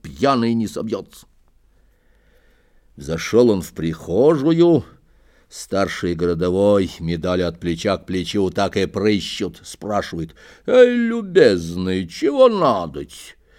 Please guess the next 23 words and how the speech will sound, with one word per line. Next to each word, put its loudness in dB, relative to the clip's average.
С -20
черного 4
хода 4
бы 4
пер, 4
а 6
сюда 2
одни 0
господа 4
достигают. 0
Фамилия 0
твоя -2
как?» -6
«Губарев, 6
братец, 2
к -8
военному 4
министру 2
по 2
личному 0
делу. 4
Доложи-ка, 4
почтенный». -2